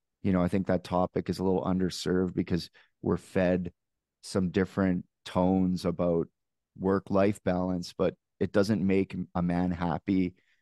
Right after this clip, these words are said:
to not be working. So the book's really about how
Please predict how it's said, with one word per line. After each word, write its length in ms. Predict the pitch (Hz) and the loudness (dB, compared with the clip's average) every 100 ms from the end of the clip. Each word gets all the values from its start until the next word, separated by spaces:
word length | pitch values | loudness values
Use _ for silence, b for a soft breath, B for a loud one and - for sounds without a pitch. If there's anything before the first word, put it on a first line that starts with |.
| _ _ | _ _
to 200 | - 95 | 0 2
not 340 | 92 90 90 | 2 2 0
be 120 | - 90 | 0 -2
working. 500 | 87 90 90 92 - | 0 -2 -2 -6 -8
So 420 | - 95 92 90 _ _ - | -2 0 0 -2 _ _ -6
the 60 | |
book's 340 | 92 104 101 - | 0 0 0 2
really 240 | 104 104 | 4 4
about 340 | 104 92 92 85 | 4 4 2 2
how 440 | 92 92 90 90 | 0 0 -2 -4